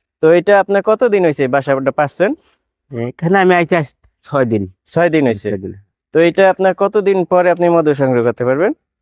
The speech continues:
Speaker 2: এই আর মনে হয় তিন চার দিনের ভিতরে করবো।
Speaker 1: আর তিন চার দিন পরে?
Speaker 2: হ্যাঁ।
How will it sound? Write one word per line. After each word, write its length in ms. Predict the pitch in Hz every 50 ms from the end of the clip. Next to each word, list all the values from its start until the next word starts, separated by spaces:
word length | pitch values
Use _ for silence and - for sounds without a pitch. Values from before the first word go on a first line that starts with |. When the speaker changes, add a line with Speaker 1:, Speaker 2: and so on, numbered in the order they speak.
| _ _ _ _ _ _ _ _ _ _ _ _ _ _ _ _ _ _ _ _ _ -
Speaker 2:
এই 200 | 190 233 254 214
আর 240 | 185 170 160 156 147
মনে 200 | 151 156 156 156
হয় 120 | 156 156
তিন 220 | - - 160 143
চার 160 | 135 151 135 123
দিনের 180 | 139 143 139
ভিতরে 260 | 127 127 98 131 117
করবো। 340 | 110 - 123 117 110 107 107 104 - - _ _ _ -
Speaker 1:
আর 60 | 127
তিন 160 | - 160 160
চার 180 | 160 202 196 175
দিন 140 | 185 175
পরে? 320 | 160 - 160 135 110 104 101 110 - _ _ _ _
Speaker 2:
হ্যাঁ। 160 | - 92 95